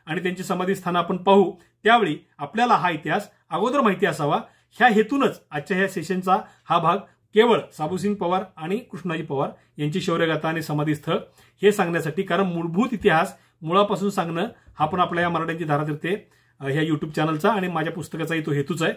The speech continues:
आणि ह्या, अ, पराक्रमी प-, पवार घराण्यातले, परमार पवार घराण्यातले जे सध्याचे वंशज आहेत, त्यांना सुद्धा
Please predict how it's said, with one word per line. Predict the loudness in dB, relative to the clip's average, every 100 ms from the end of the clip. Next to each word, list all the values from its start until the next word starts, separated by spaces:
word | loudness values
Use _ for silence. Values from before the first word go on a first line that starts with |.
| -8 _ _ _ -6
आणि | 0 0
ह्या, | 2 2 4 4
अ, | 2 -4
पराक्रमी | -2 -2 -2 -2 -2
प-, | -2 -2
पवार | -2 -2 0 2
घराण्यातले, | 2 0 -2 -2 -6
परमार | -8 -14 -4 0 0
पवार | 0 -2
घराण्यातले | 0 -2 -4 -2 -4 -6 _ _ -14 4
जे | 6 6
सध्याचे | 2 0 0
वंशज | 2 0 0 2
आहेत, | 2 0 _ _ _
त्यांना | -2 2 2
सुद्धा | 4 4